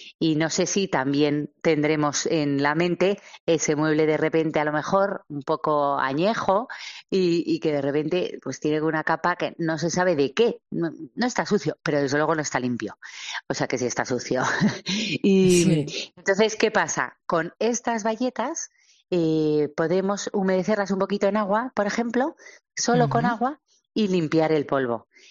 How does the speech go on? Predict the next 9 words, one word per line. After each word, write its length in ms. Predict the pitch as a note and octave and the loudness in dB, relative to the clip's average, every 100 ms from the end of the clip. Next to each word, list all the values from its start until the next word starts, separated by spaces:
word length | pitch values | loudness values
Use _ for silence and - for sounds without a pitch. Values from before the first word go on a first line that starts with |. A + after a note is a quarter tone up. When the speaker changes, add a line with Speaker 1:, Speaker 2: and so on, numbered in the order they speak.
| - | -8
Speaker 1:
Y 260 | - F#3 E3+ E3+ | 0 0 2 2
la 140 | D#3 | 2
madera, 380 | C#3+ D3 F3+ F#3 | 2 2 2 2
por 80 | G3 | 0
ejemplo, 580 | F#3+ G3+ G3 A#3 C4 - _ - - | 0 -2 0 -2 -2 -12 _ -20 0
eh, 220 | E3 D#3 | 2 2
coge 400 | - F#3 - F3+ - | 0 -2 0 -2 0
esa 220 | G3+ G#3 | 0 2
hi-, 160 | G3+ | 0